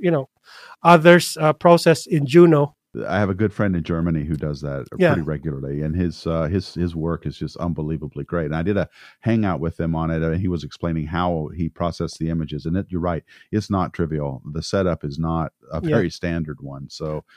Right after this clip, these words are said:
Speaker 2: it takes some work. But, you know, as you point out rightly, I think it was the Planetary Society, right, that sponsored the JunoCam, or, but Ju-, but JunoCam was put on there as a public resource. That's right, and it's, uh,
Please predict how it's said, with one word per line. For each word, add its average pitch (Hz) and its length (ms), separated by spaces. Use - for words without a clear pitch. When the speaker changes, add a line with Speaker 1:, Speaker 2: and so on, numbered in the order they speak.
Speaker 2:
it - 80
takes 113 260
some 87 160
work. 127 240
But, 151 200
you 147 140
know, 98 120
as 107 160
you 120 80
point 110 240
out 104 140
rightly, 98 360
I 80 120
think - 200
it 175 60
was 110 80
the - 80
Planetary 135 460
Society, 73 420
right, 85 280
that - 120
sponsored 95 400
the 107 160
JunoCam, 135 640
or, 85 200
but 120 160
Ju-, - 180
but 113 280
JunoCam 123 540
was 135 260
put 110 320
on 101 160
there 90 160
as 92 200
a 87 160
public 85 420
resource. 78 500
That's 78 220
right, 71 260
and 78 160
it's, - 280
uh, 76 220